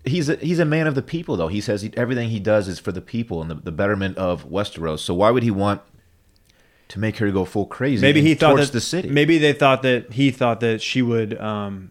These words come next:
Speaker 2: they would stop her before, like, after the execution of Varys.
Speaker 1: Possible.
Speaker 2: I don't know.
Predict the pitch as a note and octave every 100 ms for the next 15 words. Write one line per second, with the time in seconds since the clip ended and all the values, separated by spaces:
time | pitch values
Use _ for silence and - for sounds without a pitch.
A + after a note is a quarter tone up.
0 | - A#2 A#2+ A#2 - B2 A2 - G#2 F#2
1 | - - A2+ - A2 F#2 F2 _ _ _
2 | - B2 A2+ C3 B2+ C3+ B2 A#2 - A2
3 | A#2 G#2+ G#2 G2+ A2+ F#2 F2+ D#2+ E2+ -
4 | _ E3 D3+ C3 G#2+